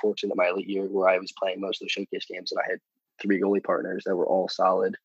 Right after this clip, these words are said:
And Bernie had the same situation, but different showcase breakup this year. Definitely got harder competition. And I know he had some two or three game showcase weekends, and he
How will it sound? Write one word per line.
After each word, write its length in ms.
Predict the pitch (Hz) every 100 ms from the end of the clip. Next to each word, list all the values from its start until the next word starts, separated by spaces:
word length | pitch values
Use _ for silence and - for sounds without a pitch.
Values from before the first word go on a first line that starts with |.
| _ _ _ _ -
And 200 | - 90
Bernie 360 | 87 120 110 101 -
had 160 | - 98
the 60 | 98
same 300 | 107 98 98
situation, 480 | 95 98 98 95
but 100 | 95 - _ _ -
different 360 | 101 110 -
showcase 420 | - 101 - 90 -
breakup 300 | 87 90 87
this 140 | 87 -
year. 120 | 87 -
Definitely 240 | 92 95
got 120 | 90
harder 200 | 98 95
competition. 600 | 98 101 - 92 - 110 - _ _ _ -
And 120 | 90
I 60 | 87
know 220 | 95 90
he 160 | 95
had 300 | - 92 90 - _
some 160 | - 92
two 220 | - 98
or 40 | 90
three 140 | 98
game 140 | - -
showcase 360 | 95 95 92
weekends, 400 | 90 - 90 85 -
and 220 | 90 -
he 500 | 107 98 95 113 -